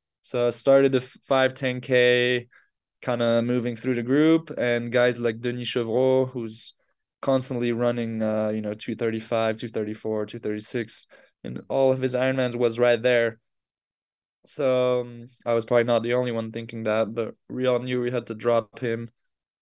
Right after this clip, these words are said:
and, uh, get bigger gaps on Matt Hansen and other guys like that. Um, I didn't even know, but, like, guys like Arthur Orso, um, Sam's training partner,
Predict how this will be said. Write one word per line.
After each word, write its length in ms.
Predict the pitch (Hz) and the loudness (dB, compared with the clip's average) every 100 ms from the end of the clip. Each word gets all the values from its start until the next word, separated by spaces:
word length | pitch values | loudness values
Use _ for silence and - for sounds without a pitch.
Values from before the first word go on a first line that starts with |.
| - | -8
and, 320 | 110 113 110 | -4 -2 0
uh, 160 | 107 | 0
get 340 | 107 113 110 113 | 2 0 -2 -4
bigger 260 | 123 113 | -2 0
gaps 340 | 113 117 117 - | 2 4 2 -2
on 140 | 113 | -6
Matt 180 | 117 110 | -4 -2
Hansen 720 | 117 117 117 - 117 113 110 | -2 -2 -4 -6 -4 -4 -6
and 260 | 104 101 104 _ _ _ _ _ _ | -8 -12 -16 _ _ _ _ _ _
other 240 | 113 113 | -4 -2
guys 260 | 110 110 110 | 0 0 0
like 180 | 110 104 | -2 -2
that. 320 | 110 110 110 - _ _ _ _ _ - | 0 0 -2 -10 _ _ _ _ _ -10
Um, 340 | 110 107 110 | -6 -6 -4
I 160 | 123 160 | 0 4
didn't 140 | 190 | 4
even 220 | 135 123 | 2 2
know, 280 | 127 151 135 | 6 6 6
but, 220 | 117 113 | 4 2
like, 220 | 113 110 110 | 2 -2 0
guys 260 | 123 123 | 2 2
like 220 | 120 120 _ - | 2 -2 _ -6
Arthur 280 | 131 - | -6 -2
Orso, 640 | 135 123 123 143 139 143 - _ | 2 2 0 0 0 0 -8 _
um, 500 | 147 139 135 135 131 131 _ _ _ _ _ _ | -10 -8 -8 -8 -10 -14 _ _ _ _ _ _
Sam's 320 | - 135 131 | -4 -4 -2
training 300 | - 135 131 | -4 -4 -2
partner, 760 | 135 131 131 131 127 127 113 | 4 4 4 0 0 -2 -4